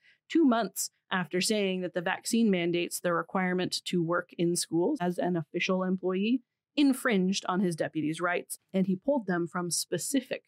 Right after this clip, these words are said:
school districts, not all of them. November eighth, twenty twenty-one, Justin Kissel, the former Wenatchee P D officer and now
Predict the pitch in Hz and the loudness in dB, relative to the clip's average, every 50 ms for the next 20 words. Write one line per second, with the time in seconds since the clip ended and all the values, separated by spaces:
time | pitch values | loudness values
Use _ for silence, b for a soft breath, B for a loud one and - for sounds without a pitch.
0 | _ - - - - - 175 170 - - - 131 - - - - - - - - | _ -8 -6 -4 0 2 2 2 0 -2 -4 -4 -4 -4 -6 -8 -10 -8 -8 -8
1 | - - - - 165 165 156 - - - 170 170 165 - 175 - - - - - | -8 -6 -4 0 0 2 0 0 -2 -4 -4 -2 -2 -2 -4 -4 -8 -10 -8 -8
2 | 170 185 _ _ _ _ _ - - 247 269 269 262 254 - 233 220 190 - - | -8 -8 _ _ _ _ _ 0 2 4 4 4 4 2 2 2 0 0 -2 -6
3 | - - 196 175 175 165 180 175 175 180 185 185 185 175 175 175 160 196 196 196 | -6 -2 0 2 2 2 2 2 2 2 2 2 2 0 0 0 0 0 -2 -2
4 | - - - 196 190 - 277 262 - - - - - - - 175 - - - - | -2 0 0 0 2 2 0 0 0 0 0 0 -2 -4 -6 -8 -8 -6 -2 0
5 | 202 214 208 190 180 170 175 180 185 190 202 202 - _ - 170 175 175 170 160 | 0 2 2 2 2 2 0 0 0 0 -2 -4 -6 _ -6 -2 0 0 0 0
6 | 165 - - 160 156 - - 170 175 175 196 196 - - - - 165 - - - | -2 -2 -4 -4 -4 -6 -6 -6 -2 0 0 2 2 2 0 -2 -4 -6 -6 -4
7 | - - - - 311 349 339 311 311 - _ - - 196 196 196 185 - 214 220 | -2 0 0 0 0 2 0 0 -2 -4 _ -2 0 2 2 2 2 0 0 0
8 | 220 196 175 180 254 | 2 0 0 0 -2